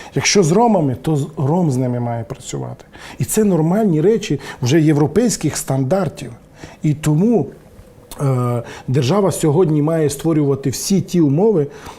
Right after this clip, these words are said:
для того, щоб ромська громада все ж таки мала можливість, е, захищати свої с-, інтереси, свої права в державних органах.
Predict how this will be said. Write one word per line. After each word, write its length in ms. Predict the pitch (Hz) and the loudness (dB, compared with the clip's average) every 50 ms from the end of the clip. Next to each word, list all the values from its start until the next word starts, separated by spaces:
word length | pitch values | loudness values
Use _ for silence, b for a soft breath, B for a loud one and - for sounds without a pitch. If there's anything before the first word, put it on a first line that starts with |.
| B B | B B
для 120 | 135 131 | -2 0
того, 260 | - - 185 190 175 | 2 4 4 4 4
щоб 240 | 139 - - 139 123 135 | 4 2 0 0 2 2
ромська 600 | 139 135 131 143 160 175 165 - - - 156 143 | 2 4 4 4 2 2 0 -2 -2 -2 -2 -2
громада 480 | 123 131 147 143 143 139 131 127 127 123 B B B | 0 0 0 0 0 0 0 -2 -4 -6 B B B
все 120 | B - 139 | B -2 -2
ж 100 | - - | 0 -2
таки 220 | 135 - - 139 | -2 0 2 2
мала 280 | 139 156 165 156 151 143 | 2 4 4 2 2 2
можливість, 520 | 139 135 120 123 156 151 135 131 - - B B B B B B | 2 2 2 2 2 2 2 0 -2 -6 B B B B B B
е, 100 | 131 123 | -2 0
захищати 680 | 113 - - - 156 143 - - 175 156 143 - 143 | 2 0 0 0 0 -2 0 0 -2 -2 -2 -2 -4
свої 300 | - - 139 139 147 156 156 | -2 0 0 0 2 2 0
с-, 140 | 156 - - - | -2 -4 -8 -4
інтереси, 580 | - 165 143 135 151 139 135 127 107 - 127 117 B B B B | -2 0 0 2 2 2 2 2 0 -2 -4 -4 B B B B
свої 500 | - - - 123 131 143 131 151 170 147 | -6 -4 -2 0 2 2 2 2 2 0
права 440 | - 135 127 127 117 110 104 92 - - - - - - - B B B B | 0 -2 -2 -2 -2 -2 -4 -6 -8 -14 -20 -20 -20 -20 -20 B B B B
в 40 | 127 | -2
державних 560 | 117 143 127 117 143 127 120 120 117 - - | 0 0 2 0 0 0 0 -2 -2 -4 -4
органах. 460 | 120 107 98 92 98 101 104 - - | -6 -6 -6 -6 -8 -10 -12 -14 -20